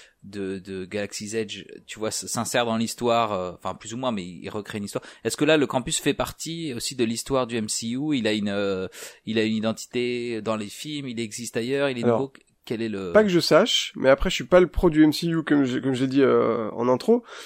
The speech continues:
Speaker 2: Par contre, ce, ce que je crois vraiment, euh, comprendre avec diverses références dans le land, et ça je trouve c'est pour nous les, les, les, les fans, les geeks et les nerds de parcs d'attractions, en fait, euh, les, les divers Avengers Campus sont,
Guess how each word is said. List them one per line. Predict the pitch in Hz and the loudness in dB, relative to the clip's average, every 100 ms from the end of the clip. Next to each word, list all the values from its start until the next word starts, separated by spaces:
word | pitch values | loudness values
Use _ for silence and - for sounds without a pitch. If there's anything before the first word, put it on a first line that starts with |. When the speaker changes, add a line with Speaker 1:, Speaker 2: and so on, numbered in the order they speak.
| - - | -10 0
Speaker 2:
Par | 131 | 0
contre, | - 226 - | 6 4 4
ce, | - 147 131 | 0 0 0
ce | |
que | - | -2
je | 131 | -4
crois | - 190 196 | 0 4 4
vraiment, | 156 175 185 180 135 | 6 6 8 8 8
euh, | |
comprendre | - 156 160 185 143 | 6 0 4 4 6
avec | 131 | 2
diverses | 131 170 175 - | 0 2 2 2
références | 156 165 175 139 | 0 2 2 4
dans | 139 | 4
le | 139 | 6
land, | 160 151 | 4 4
et | 123 | 0
ça | 170 | -2
je | 165 | -2
trouve | - 123 | -4 -2
c'est | 156 135 127 | 4 4 2
pour | 127 139 | 0 2
nous | 175 | 4
les, | 151 131 | 6 4
les, | - 120 107 | 2 -2 -2
les, | 117 - | -6 -8
les | - 123 | -4 -6
fans, | - 156 147 127 - | 4 4 6 2 -2
les | 127 127 | -4 -4
geeks | 156 151 | -4 2
et | 139 | 6
les | 135 | 6
nerds | 147 160 151 | 10 10 8
de | 120 123 | 4 -2
parcs | 131 151 143 | 0 0 4
d'attractions, | 160 - 139 - 170 233 _ - - - - - - - | 4 4 -2 2 2 0 _ -16 -14 -14 -14 -14 -16 -8
en | 120 | -2
fait, | - 208 - | 4 4 4
euh, | 151 143 139 139 135 | 8 12 12 12 10
les, | 131 131 127 127 127 123 120 117 113 113 - - _ | 6 6 6 4 4 2 0 -2 -6 -10 -14 -18 _
les | - 120 117 113 110 107 104 107 104 | -6 -2 -2 -2 -4 -6 -10 -10 -10
divers | 120 165 165 165 - | -4 2 6 4 4
Avengers | 139 139 131 135 131 - | 2 4 2 2 0 0
Campus | 131 120 160 - - - - | 0 2 -2 -2 -6 -8 -14
sont, | - - 135 143 151 | -10 -2 2 2 0